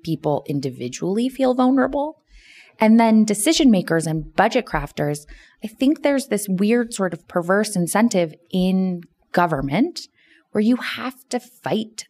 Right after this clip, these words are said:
and scratch out for every bit of budget you get. And the way that budgets are done prospectively, so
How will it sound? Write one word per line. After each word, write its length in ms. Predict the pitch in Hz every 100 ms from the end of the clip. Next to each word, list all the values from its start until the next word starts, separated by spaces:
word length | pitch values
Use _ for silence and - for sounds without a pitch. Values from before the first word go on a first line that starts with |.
| -
and 220 | 165 156
scratch 880 | - - - - - - 202 - -
out 300 | 202 190 -
for 160 | - - -
every 440 | 190 175 165 175
bit 260 | 151 156 156
of 200 | 151 151
budget 400 | 139 135 139 -
you 200 | - 139
get. 460 | - 240 180 156 - _ _ _ _ _
And 200 | 190 190 - _ _ _ _
the 200 | - 180
way 300 | 190 185 185
that 200 | 185 180
budgets 340 | 180 165 160 156
are 140 | 160
done 560 | 170 - 311 240 185 180 _
prospectively, 1400 | - - 180 180 175 - 226 302 - 143 147 - 139 247 311 _
so 480 | - - 143 147 151